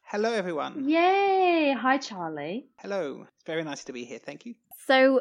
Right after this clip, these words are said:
Speaker 3: you are a fan of The Famous Five. How did you get into it, and why?
Speaker 1: How did I get into it?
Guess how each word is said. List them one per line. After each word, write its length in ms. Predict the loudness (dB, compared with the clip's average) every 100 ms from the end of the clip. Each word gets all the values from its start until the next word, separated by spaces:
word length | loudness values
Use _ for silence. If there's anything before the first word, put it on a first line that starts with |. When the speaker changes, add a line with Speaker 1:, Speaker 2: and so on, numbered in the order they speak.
| 0 -8
Speaker 3:
you 600 | -4 2 4 6 4 4
are 220 | 6 6
a 80 | 4
fan 240 | 8 10 10
of 80 |
The 80 | 8
Famous 320 | 4 2 2
Five. 580 | 2 2 4 0 -2 -12 -8
How 300 | 4 8 8
did 160 | 6 4
you 80 |
get 180 | 6 8
into 300 | 6 4 2
it, 220 | 2 2 4
and 360 | 4 6 4 2
why? 440 | 2 2 0 -6 -12
Speaker 1:
How 380 | -12 -6 -6
did 360 | -6 -10 -14 -10
I 200 | -10 -10
get 220 | -8 -6
into 280 | -6 -8 -10
it? 320 | -14 -16 -20